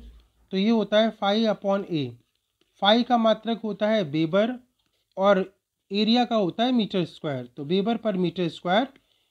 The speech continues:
इसका मात्रक होता है। तो इसका जो सेकंड ऑप्शन होगा वो हमारा राइट ऑप्शन होगा।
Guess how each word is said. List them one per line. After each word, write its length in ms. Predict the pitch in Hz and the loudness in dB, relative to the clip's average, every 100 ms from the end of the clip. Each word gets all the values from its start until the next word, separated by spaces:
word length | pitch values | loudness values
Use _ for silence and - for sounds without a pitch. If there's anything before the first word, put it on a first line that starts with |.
| - | -16
इसका 280 | 180 - 233 | -10 -2 0
मात्रक 400 | 185 156 220 226 | 0 -2 -4 -4
होता 260 | 185 131 143 | -4 -4 -6
है। 160 | 131 127 _ _ _ _ _ _ _ _ | -6 -10 _ _ _ _ _ _ _ _
तो 60 | 196 | -2
इसका 200 | - 247 | 0 2
जो 100 | 262 | 2
सेकंड 380 | 254 196 247 247 | 0 0 2 2
ऑप्शन 340 | 220 - 220 | 2 0 -2
होगा 220 | 202 185 240 | -2 0 0
वो 140 | 226 | 0
हमारा 300 | 208 180 247 | -2 -2 -2
राइट 280 | 226 180 165 | 0 0 0
ऑप्शन 340 | 147 - 139 | -4 -6 -10
होगा। 300 | 127 123 139 | -8 -10 -14